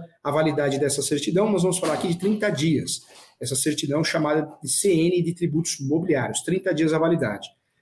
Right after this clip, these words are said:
Já a C N de tributos imobiliários tem uma validade aí de cento e oitenta dias, então fique atento em relação a isso. Próxima certidão que eu quero falar com você aqui é a certidão negativa de protesto. Essa certidão,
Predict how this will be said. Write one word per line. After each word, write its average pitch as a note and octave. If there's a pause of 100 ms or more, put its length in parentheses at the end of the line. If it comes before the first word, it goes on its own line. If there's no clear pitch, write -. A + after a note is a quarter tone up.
(140)
Já D3+
a -
C -
N E3+
de E3+
tributos D3
imobiliários F3+ (360)
tem D#3+
uma E3+
validade C#3
aí D3+
de E3+
cento E3
e E3+
oitenta E3
dias, G#2
então C3+
fique D#3+
atento D#3
em D#3
relação D#3
a A2+
isso. - (360)
Próxima G#3+
certidão G#3+
que F3+
eu E3+
quero E3+
falar D#3+
com D#3
você C#3+
aqui C#3
é F3+
a F3
certidão E3+
negativa E3
de D#3+
protesto. D#3 (640)
Essa F#3+
certidão, D#3+